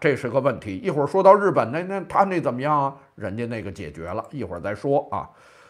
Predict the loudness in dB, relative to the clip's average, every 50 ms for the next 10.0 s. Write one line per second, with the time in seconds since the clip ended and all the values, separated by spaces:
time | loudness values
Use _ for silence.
0 | -20 _ _ 8 8 8 10 10 10 10 10 8 6 8 10 10 8 8 6 2
1 | 2 2 2 2 4 4 4 4 4 2 2 2 0 0 0 2 2 2 0 -2
2 | -4 -8 -8 -10 -12 -16 -18 -20 _ _ _ _ _ _ _ _ _ _ _ _
3 | _ _ _ _ _ _ _ _ _ _ -2 0 0 0 0 2 2 4 4 4
4 | 2 0 -8 -10 -12 -14 -16 -16 -14 -10 -8 -8 -8 -10 -12 -14 -16 -16 -16 -20
5 | -20 -20 -20 _ _ _ _ _ _ _ _ _ _ _ _ _ _ _ _ _
6 | _ 2 2 6 6 6 6 6 4 0 2 4 6 8 8 8 6 4 2 4
7 | 6 6 6 6 6 2 2 2 2 2 2 2 -2 -4 -2 0 0 2 2 0
8 | -4 -6 -4 -4 -2 -2 0 2 2 2 4 4 6 6 6 6 4 4 2 4
9 | 4 4 2 2 0 2 6 6 6 6 6 2 0 -2 -2 0 0 0 0